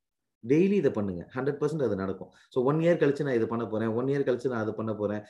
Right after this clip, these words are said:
அது ஒரு, ஒரு லாங் டேர்ம் விஷனரி நீங்க போடும்போது ஹண்ட்ரட் பர்சன்ட் சக்சஸுக்கான ரேஷியோ வந்து நிறைய இருக்கு. So, நீங்க விஷனரி ரொம்ப ஷார்ப்பா வைங்க. லீடர்ஷிப் குவாலிட்டி. So, லீடர்ஷிப் குவாலிட்டி யாரால பிசினஸ் ஆரம்பிக்க முடியும்?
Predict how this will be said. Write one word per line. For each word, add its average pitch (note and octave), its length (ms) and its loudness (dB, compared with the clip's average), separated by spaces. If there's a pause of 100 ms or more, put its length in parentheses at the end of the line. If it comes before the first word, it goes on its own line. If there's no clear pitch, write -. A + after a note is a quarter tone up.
(200)
அது C3+ 180 -4
ஒரு, C#3+ 280 4
ஒரு D3 140 6
லாங் F3+ 260 0
டேர்ம் G3 240 2
விஷனரி D#3 300 -2
நீங்க C3+ 180 -4
போடும்போது D3 460 0
ஹண்ட்ரட் D3 380 -2
பர்சன்ட் D#3+ 260 -2
சக்சஸுக்கான C3 640 -6
ரேஷியோ D3+ 360 2
வந்து B2+ 180 -2
நிறைய G2+ 320 0
இருக்கு. F2+ 300 -4
So, D#3+ 140 -6
நீங்க A2 260 -4
விஷனரி D#3+ 580 -4 (320)
ரொம்ப D#3 340 0
ஷார்ப்பா B2+ 280 -2
வைங்க. F#2 380 -2 (360)
லீடர்ஷிப் G#3 540 4
குவாலிட்டி. F#2+ 340 -2 (120)
So, A#2 240 -4
லீடர்ஷிப் F#3 580 -2
குவாலிட்டி A#2+ 460 0
யாரால F#3+ 400 -2
பிசினஸ் C#3 300 -4
ஆரம்பிக்க A#2+ 300 -4
முடியும்? A2 200 -4